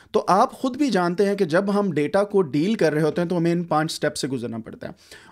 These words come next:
और recently मैंने आपको जो, अ, सैंपलिंग का स्टेप है वो बताया था, जिसके अंदर हमने बाकायदा देखा था किस तरीके से डेटा कलेक्ट किया जाता है। तो डेटा कलेक्ट करने के बाद आपके पास कौन कौन सी ऐसी टर्मिनोलॉजीज होती हैं जिनको आप यूज़ करते हैं और उन टर्मिनोलॉजीज को यूज़ करने के बाद आप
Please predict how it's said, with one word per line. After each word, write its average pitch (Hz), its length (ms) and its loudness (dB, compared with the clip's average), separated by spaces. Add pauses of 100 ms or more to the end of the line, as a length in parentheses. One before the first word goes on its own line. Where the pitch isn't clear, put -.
और 160 120 4
recently 247 400 4
मैंने 190 220 2
आपको 196 320 2
जो, 202 260 2
अ, 151 420 2
सैंपलिंग 170 600 -2
का 196 400 2
स्टेप 175 320 0
है 170 100 2
वो 156 140 -2
बताया 151 340 0
था, 208 120 0
जिसके 165 280 -2
अंदर 175 200 0
हमने 165 180 0
बाकायदा 151 440 0
देखा 147 260 -2
था 214 140 -2 (320)
किस 220 180 2
तरीके 165 260 2
से 170 120 0
डेटा 147 240 0
कलेक्ट 147 340 -4
किया 123 200 -8
जाता - 260 -14
है। - 80 -16 (460)
तो 185 60 4
डेटा 175 320 4
कलेक्ट 240 340 0
करने 208 200 2
के 208 80 2
बाद 185 220 2
आपके 175 220 0
पास 190 220 0
कौन 190 240 -2
कौन 202 200 2
सी 202 140 -2
ऐसी 180 240 -2
टर्मिनोलॉजीज 170 680 0
होती 160 200 0
हैं 165 60 0
जिनको 165 260 0
आप 165 140 0
यूज़ 147 320 -2
करते 160 240 -2
हैं 170 80 0
और 175 160 -2
उन 190 140 0
टर्मिनोलॉजीज 160 640 -2
को 180 100 0
यूज़ 151 300 -4
करने 147 240 -2
के 147 80 -4
बाद 147 280 -2
आप 156 200 -2